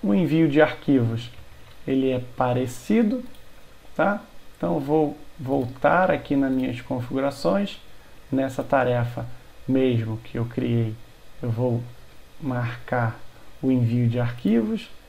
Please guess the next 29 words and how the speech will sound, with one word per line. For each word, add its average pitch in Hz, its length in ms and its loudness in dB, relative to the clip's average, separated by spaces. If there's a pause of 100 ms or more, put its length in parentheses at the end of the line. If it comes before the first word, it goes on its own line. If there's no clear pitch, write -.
(120)
e 151 100 4
o 135 80 6
texto 123 380 0
online, 156 380 2
vou 123 140 0
deixar 120 280 -2
o 117 60 0
texto, - 440 -4 (920)
salvar 120 480 2
e 120 40 2
mostrar. 147 640 0 (1300)
Por 165 220 0
quê? 175 180 0
Porque 170 200 -6
eu 160 60 0
quero 160 200 0
mostrar 151 320 -2
pra 135 120 -4
vocês 135 440 -4 (640)
como 156 300 2
que - 120 -4
o 156 80 6
aluno 139 340 4
veria 123 560 2 (520)
esse 131 260 -2
envio 123 460 2
de 117 100 0
arquivo. 120 520 0 (1500)
Ele 120 420 0